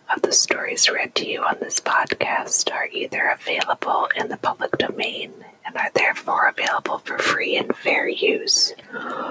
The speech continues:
or I have obtained express written permission from the author,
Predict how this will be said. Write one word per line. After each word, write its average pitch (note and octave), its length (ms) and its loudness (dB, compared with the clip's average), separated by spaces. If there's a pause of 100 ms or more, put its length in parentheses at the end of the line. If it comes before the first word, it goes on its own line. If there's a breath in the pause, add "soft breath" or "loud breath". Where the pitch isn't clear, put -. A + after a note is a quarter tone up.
(340 loud breath)
or - 520 4 (160)
I - 40 2
have - 260 -2 (240)
obtained - 560 -2
express - 880 2
written - 300 -4
permission - 680 0 (400)
from - 220 -2
the - 220 -8
author, - 680 2